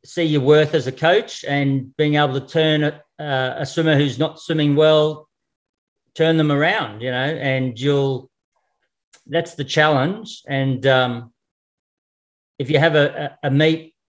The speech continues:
and it all goes sw-, swimmingly, <laughs> pardon the punch,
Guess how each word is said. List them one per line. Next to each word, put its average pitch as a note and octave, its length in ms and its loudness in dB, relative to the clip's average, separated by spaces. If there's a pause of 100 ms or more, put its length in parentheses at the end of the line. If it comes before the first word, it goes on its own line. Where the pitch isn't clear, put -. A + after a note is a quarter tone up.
(320)
and C3 120 -4
it C#3 80 0
all E3 160 6
goes C#3+ 600 -2 (1200)
sw-, - 360 -16
swimmingly, F3+ 720 2 (280)
<laughs> - 0 - (880)
pardon E3 280 0
the C#3 120 -4
punch, F#3 260 -2